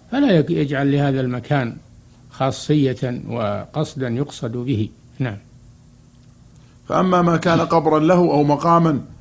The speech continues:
Speaker 2: فهذا من النوع الثاني.
Speaker 1: الذي، الذي له خاصية حيث أنه قبر فيه فلان أو النبي، له خاصية من هذه الناحية، لكن هذه الخاصية لا تجعله يعبد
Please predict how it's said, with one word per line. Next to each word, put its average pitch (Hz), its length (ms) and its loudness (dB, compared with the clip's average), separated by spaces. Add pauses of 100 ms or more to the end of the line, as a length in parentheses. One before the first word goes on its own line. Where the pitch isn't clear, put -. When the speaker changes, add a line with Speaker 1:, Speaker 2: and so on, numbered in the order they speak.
(240)
Speaker 2:
فهذا 143 380 2
من 143 140 2
النوع 147 280 0
الثاني. 127 520 -4 (920)
Speaker 1:
الذي، 170 440 6
الذي 170 640 0
له 185 240 4
خاصية 151 760 0
حيث 143 360 -2
أنه 143 180 0
قبر 156 380 0
فيه 135 220 0
فلان 131 480 -2
أو 123 180 -4
النبي، 160 400 -2 (420)
له 226 180 -2
خاصية 160 520 0
من 147 160 2
هذه 131 280 0
الناحية، 123 420 -8
لكن 196 280 -2
هذه 175 400 2 (200)
الخاصية 131 760 -6 (640)
لا 208 120 4
تجعله 156 600 4
يعبد 143 400 0